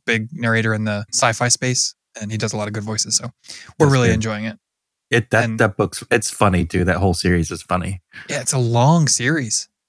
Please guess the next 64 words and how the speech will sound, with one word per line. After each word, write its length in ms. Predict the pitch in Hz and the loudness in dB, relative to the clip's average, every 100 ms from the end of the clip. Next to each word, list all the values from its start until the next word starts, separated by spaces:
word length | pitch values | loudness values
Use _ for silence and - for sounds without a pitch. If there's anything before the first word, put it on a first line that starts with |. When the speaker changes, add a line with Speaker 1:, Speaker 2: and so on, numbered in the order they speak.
| _ _ _ - | _ _ _ -2
Speaker 2:
Yeah, 180 | 110 98 | 0 2
it's 40 | 87 | 2
Speaker 1:
So 20 | |
Speaker 2:
like 100 | - | 0
fifteen 440 | - 160 - 131 | -2 -2 2 4
books. 220 | 107 107 | 4 2
Like, 140 | 107 - | 0 -6
the 60 | |
guy 160 | 98 117 | -2 0
doesn't 200 | 110 107 | 0 2
know 120 | 104 | 4
how 100 | 104 | 4
to 80 | 95 | 4
end 160 | 101 98 | 2 2
the 80 | |
story, 320 | 87 - 107 85 | 0 2 2 2
I 60 | |
don't 80 | 85 | 0
think. 180 | - - 175 - | 0 2 2 4
Speaker 1:
<laughs> 0 | 147 208 | 2 4
It's 340 | 180 175 - | 4 4 2
a, 140 | 151 135 | 2 2
it's 300 | 208 - - | 0 0 4
the 100 | 165 | 4
new 140 | 165 | 4
Game 160 | 156 151 | 2 2
of 120 | 127 | 2
Thrones, 300 | - 139 139 | 2 4 4
I 140 | 117 | 2
guess. 280 | 113 110 - | 0 0 0
Speaker 2:
<laughs> 240 | - - | 0 -2
It's, 240 | - - - | -4 -2 -2
it's 280 | - - 165 | -2 0 0
like, 140 | 165 | 0
just 180 | 196 - | 0 0
finish 320 | 143 156 156 | 2 4 4
it 80 | 143 | 4
already. 580 | 117 120 113 117 104 131 | 4 4 4 2 0 -4
<laughs> 60 | _ 180 165 147 - - _ _ _ - 120 - - - | _ 0 0 -4 -12 -20 _ _ _ -16 -12 -12 -14 -4
Speaker 1:
Yep. 220 | 123 117 - - _ _ _ - | 0 0 -2 -18 _ _ _ -6
So, 280 | - 185 180 | 2 4 4
you 80 | 185 | 4
know, 120 | 135 | 2
personal, 460 | 165 208 208 208 | 4 4 6 6
but 220 | 180 151 143 - | 6 4 2 -4
I'm 120 | 135 | 2
calling 240 | 147 143 | 4 6
it 60 | 143 | 4
a 60 | |
triumph. 540 | 127 131 123 120 - - _ - | 2 4 4 4 -2 -16 _ -6
I'm 60 | |
looking 160 | 123 123 | -2 0
forward 260 | 123 120 | 2 2
to 60 | 117 | 0
getting 180 | 120 117 | -2 -2
back 160 | 113 113 | -4 -4
in 60 | |
the 60 | 113 | -8
car 200 | - 110 | -4 -4
with 140 | 107 | -4
him 60 | 113 | -4
again 200 | 110 107 | -4 -4
soon. 280 | - - 113 | -6 -8 -8
So 260 | - 110 | -8 -8